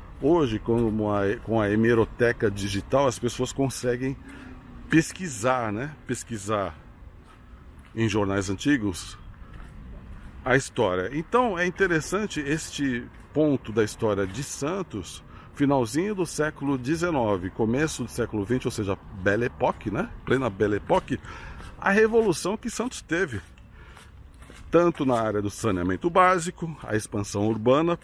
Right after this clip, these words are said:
devido aos canais, né? E também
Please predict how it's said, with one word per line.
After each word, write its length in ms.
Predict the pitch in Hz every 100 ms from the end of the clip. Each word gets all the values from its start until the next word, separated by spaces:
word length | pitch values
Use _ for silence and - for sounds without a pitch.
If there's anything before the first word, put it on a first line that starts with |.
| 104
devido 340 | 110 95 95
aos 160 | 95 -
canais, 720 | 123 143 131 147 165 - - - - - - - - - - - -
né? 260 | 87 110 165
E 120 | 123
também 460 | 113 135 117 117 139